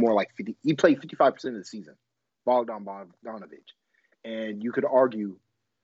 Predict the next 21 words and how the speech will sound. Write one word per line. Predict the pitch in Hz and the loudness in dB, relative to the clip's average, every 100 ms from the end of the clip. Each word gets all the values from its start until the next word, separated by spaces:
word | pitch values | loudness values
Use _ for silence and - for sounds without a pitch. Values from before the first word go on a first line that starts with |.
| _ _ | _ _
uh, | 107 101 101 95 92 _ _ _ - | -8 -4 -2 -4 -6 _ _ _ -2
during | 117 117 117 107 101 - _ _ _ _ _ _ _ _ _ _ _ - | 0 2 0 -2 -6 -12 _ _ _ _ _ _ _ _ _ _ _ -20
the | 92 120 | 0 2
most | 110 113 110 101 - - - _ _ _ - - | 4 2 2 0 -8 -12 -20 _ _ _ -20 -2
harrowing | - 160 190 107 98 | 4 8 6 4 -2
stretch | - 95 120 - | -6 -6 -6 -6
when | 104 92 | -10 -10
Trae | - 123 127 | 0 4 4
Young | 110 110 110 - | 4 0 -2 -6
and | 117 139 196 | 0 2 2
John | 113 110 95 | 0 -6 -6
Con-, | - 101 | -8 -6
like, | - 135 | 2 2
when | - 143 127 | 2 -4 -4
Trae | - 170 | 4 6
Young | 170 151 | 6 4
got | 147 147 | 2 2
hurt, | 117 113 - _ _ _ _ _ _ _ _ _ _ - | -2 -12 -16 _ _ _ _ _ _ _ _ _ _ -10
like, | 120 113 _ | -8 -8 _
what | 120 123 | -6 -6
saved | - 135 147 147 | -6 -6 -6 -8